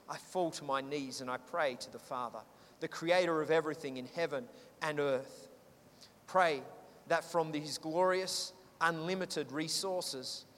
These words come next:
he will empower you with inner strength through his Spirit."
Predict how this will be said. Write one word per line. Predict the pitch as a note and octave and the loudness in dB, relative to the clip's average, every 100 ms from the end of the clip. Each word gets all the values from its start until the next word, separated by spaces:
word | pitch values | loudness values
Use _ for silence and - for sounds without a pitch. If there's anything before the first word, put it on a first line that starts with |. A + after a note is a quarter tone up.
| - - | -20 -8
he | F3+ | -4
will | F3+ E3+ | 0 2
empower | D#3+ - - - F#3+ F#3 E3 | 0 -4 -8 0 6 6 6
you | D#3 F#3 G3+ E3 C#3 C3 - D3 | 2 -2 0 0 -2 -8 -12 -6
with | D3 E3 | -6 -4
inner | F3+ D3+ | -4 -2
strength | - - F#3 D3+ B2 - - - - - - | -2 -2 0 0 -2 -10 -20 -20 -20 -20 -20
through | - - E3+ C3+ A2 - | -14 -4 -2 -2 -6 -14
his | C#3 C3 A#2 | -10 -8 -8
Spirit." | - - - A#2 G#2+ | -10 -12 -12 -12 -12